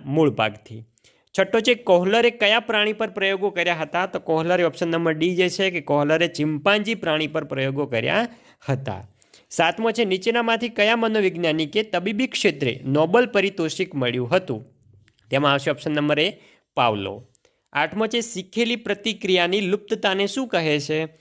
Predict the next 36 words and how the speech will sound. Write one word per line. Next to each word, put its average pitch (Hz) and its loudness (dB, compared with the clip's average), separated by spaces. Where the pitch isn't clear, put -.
તેમાં 156 4
આવશે 156 2
ઓપ્શન 151 -4
નંબર 151 0
બી, 185 -4
વિલોપન 175 2
કહેવાય 117 0
છે. 165 -10
નવમો, 214 2
એક 240 2
ઉદ્દીપકને 214 -2
મળતા 170 2
આવતા 175 2
બીજા 165 -2
ઉદ્દીપકને 180 -4
સમજવું 180 -4
એટલે 127 -2
શું? 143 -2
તેમાં 135 2
આવશે 135 0
ઓપ્શન 135 -4
નંબર 139 2
બી, 160 -2
ઉદ્દીપક 180 0
સામાન્યીકરણ. 104 -2
દસમો 196 2
છે, 220 2
બુદ્ધિઆંકનો 208 2
ખ્યાલ 196 -2
કોણે 170 0
આપ્યો? 190 -2
તેમાં 147 -2
આવશે 143 -4
ઓપ્શન 151 -6
નંબર 151 -2
સી, 185 -6